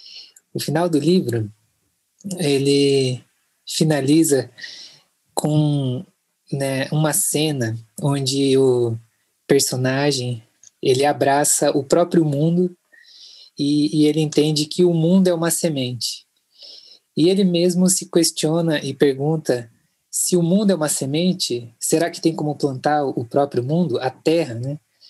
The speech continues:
Será que tem como plantar essa terra?" E quando ele abraça a terra, ele entende que ele é uma semente também.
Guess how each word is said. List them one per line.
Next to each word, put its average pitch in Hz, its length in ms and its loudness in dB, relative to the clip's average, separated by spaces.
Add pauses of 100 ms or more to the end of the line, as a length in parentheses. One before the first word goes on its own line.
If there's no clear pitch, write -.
(200)
Será 160 220 -2
que - 80 -18
tem 160 120 0
como 139 200 -6
plantar 131 360 -4
essa 117 320 -8
terra?" 131 380 -2 (920)
E 147 520 0
quando 175 160 0
ele 170 140 0
abraça 139 680 -4 (300)
a 139 80 0
terra, 123 640 -2 (800)
ele 147 140 0
entende 170 340 0
que - 140 0
ele 175 120 2
é 170 80 2
uma 180 220 0
semente 170 540 -2
também. 147 420 -4